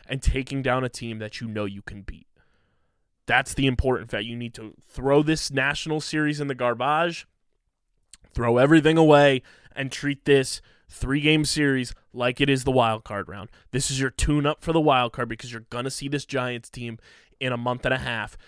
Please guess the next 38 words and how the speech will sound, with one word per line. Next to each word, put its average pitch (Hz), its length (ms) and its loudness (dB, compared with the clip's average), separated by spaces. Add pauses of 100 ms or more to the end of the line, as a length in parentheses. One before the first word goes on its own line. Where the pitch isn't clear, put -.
(100)
coming 123 240 -8
to 139 60 -8
Citizens 143 500 -4
Bank 139 300 -2
Park, 117 360 -2 (300)
and 117 160 -8
you 123 100 -8
need 127 200 -6
to - 100 -8
be 117 160 -6
prepared. 120 580 -2 (160)
So - 120 -14
if 110 100 -10
you're 120 80 -8
going 139 420 0
down 139 320 0
to - 80 -16
the 139 80 -8
stadium 131 600 2 (180)
on 127 180 -8
Monday, 135 280 0
Tuesday, 156 400 -2
Wednesday, 147 560 2 (460)
make 147 340 0
the 170 160 -2
environment 143 560 0
like 131 180 -2
a 123 60 -2
postseason 110 640 -6
game. 87 180 -20 (300)
Make 147 460 0
it 139 160 -2 (240)
unbearable 127 800 -2
for 135 140 -6
the 123 80 -6
San 117 220 -4
Francisco 113 460 -12
Giants. 98 480 -16